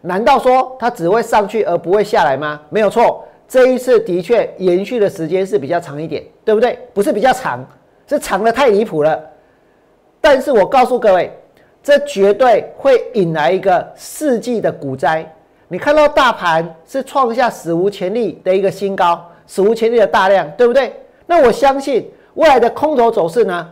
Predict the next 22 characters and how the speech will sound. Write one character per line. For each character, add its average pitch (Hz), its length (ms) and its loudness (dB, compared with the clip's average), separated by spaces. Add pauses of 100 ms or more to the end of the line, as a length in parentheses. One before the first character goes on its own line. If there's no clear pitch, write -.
(100)
也 196 300 4
会 240 320 4
是 254 240 -2
史 151 240 -6
无 175 140 0
前 170 260 -6
例。 190 260 -4 (400)
而 269 200 4
且 247 160 2
这 277 140 0
个 240 100 2
盘 139 340 -4 (380)
让 285 140 2
我 240 60 2
俩 220 160 0
感 165 240 0
觉 151 180 -4
呢， 175 340 -6
其 202 160 -2
实 208 140 0
大 220 220 2
家 196 300 -2